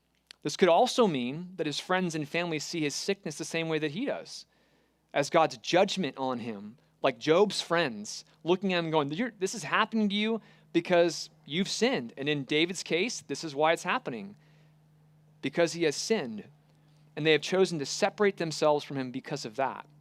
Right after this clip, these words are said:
Now, the point that can be made is that sin isolates. It breaks fellowship with God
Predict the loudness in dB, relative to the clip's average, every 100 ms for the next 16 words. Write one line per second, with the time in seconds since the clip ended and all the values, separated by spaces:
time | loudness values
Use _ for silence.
0 | _ _ _ _ _ -20 -12 -6 -4 -4
1 | 2 2 2 -4 -20 -6 -4 -2 -2 0
2 | 0 0 -2 -4 -6 -6 -6 -6 -6 -6
3 | -8 -10 -12 -12 -12 -12 _ _ _ _
4 | _ _ _ -10 -10 0 4 4 2 -6
5 | -10 0 2 2 0 -2 -4 -6 -4 -4
6 | -4 -4 -4